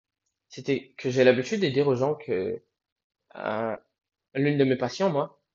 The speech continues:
c'est de rencontrer des gens. Et alors, j'ai beaucoup parlé d'amitié dans ce podcast et je, je, je, j'en reparle tout le temps.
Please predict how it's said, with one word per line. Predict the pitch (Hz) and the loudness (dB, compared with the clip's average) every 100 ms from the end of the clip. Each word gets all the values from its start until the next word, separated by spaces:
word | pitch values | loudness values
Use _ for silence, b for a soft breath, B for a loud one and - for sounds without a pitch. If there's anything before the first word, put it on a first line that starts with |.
| _ _ _ _ | _ _ _ _
c'est | - 131 | -8 2
de | |
rencontrer | 120 113 127 - 117 | 2 2 -2 -4 -6
des | 110 | -6
gens. | 117 - _ _ _ _ _ b b b _ | -10 -14 _ _ _ _ _ b b b _
Et | 135 | 4
alors, | 139 139 | 6 6
j'ai | 131 | 2
beaucoup | 127 170 196 | -2 -4 -4
parlé | 151 147 | -2 0
d'amitié | 139 123 127 127 151 | 2 2 2 0 -4
dans | 131 | -4
ce | 123 | -8
podcast | - 127 165 175 - | -10 -6 -4 -4 -4
et | 127 | -4
je, | 120 113 | 0 -2
je, | 113 123 110 | -2 -4 -6
je, | 110 117 110 | -4 -8 -8
j'en | 117 | -8
reparle | 113 110 110 | -8 -6 -10
tout | - | -10
le | 131 | -10
temps. | 165 | -8